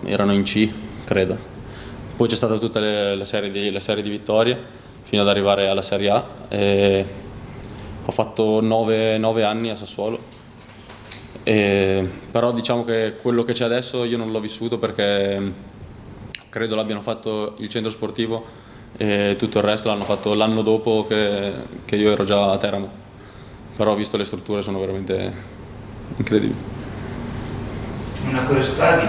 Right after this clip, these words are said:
Speaker 2: quei ragazzi con cui sei cresciuto a Sassuolo, c'è qualcuno che, che attualmente vuole nel Sassuolo oppure comunque nel giro Serie A?
Speaker 1: Eh, c'è il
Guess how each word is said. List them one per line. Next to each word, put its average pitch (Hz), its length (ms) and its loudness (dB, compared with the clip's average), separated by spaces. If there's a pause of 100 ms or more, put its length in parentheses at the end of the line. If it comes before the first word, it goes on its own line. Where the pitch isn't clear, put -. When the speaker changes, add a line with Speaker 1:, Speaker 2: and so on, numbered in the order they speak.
Speaker 2:
quei - 160 -2
ragazzi 101 500 0
con - 180 -4
cui - 120 -4
sei - 180 -2
cresciuto 107 720 -2
a - 60 -2
Sassuolo, 131 500 4
c'è - 180 2
qualcuno 123 540 0
che, 107 360 -2 (500)
che - 80 -4
attualmente - 480 4
vuole - 180 6
nel - 100 2
Sassuolo - 760 4
oppure - 280 2
comunque 110 340 -2
nel 110 180 -2
giro 104 680 -2 (360)
Serie - 360 0
A? 104 420 0 (720)
Speaker 1:
Eh, 104 340 4
c'è 101 220 2
il 98 400 0